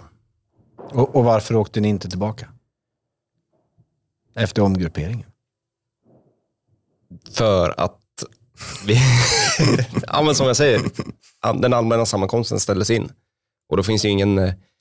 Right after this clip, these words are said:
Speaker 2: inget syfte att vara där. Det är ju bara dumt att riskera, eh, hälsa hos poliser. Och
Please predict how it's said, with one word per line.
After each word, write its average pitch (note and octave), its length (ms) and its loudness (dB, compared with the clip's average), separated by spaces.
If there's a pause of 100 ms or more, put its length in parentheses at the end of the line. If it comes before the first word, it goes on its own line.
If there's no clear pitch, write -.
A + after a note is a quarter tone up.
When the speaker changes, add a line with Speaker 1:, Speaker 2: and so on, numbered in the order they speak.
(420)
Speaker 2:
inget A2+ 200 0
syfte A2+ 300 0
att G2 80 -2
vara G2+ 260 2
där. G#2 340 -2
Det - 140 -4
är G#2+ 80 2
ju A2 120 2
bara F#2+ 460 2
dumt G2 540 -4 (420)
att - 200 -6
riskera, F2+ 760 0 (560)
eh, A1 2000 -8 (1200)
hälsa F#2+ 540 0 (320)
hos G#2 120 0
poliser. G2 500 0 (240)
Och F#2+ 400 2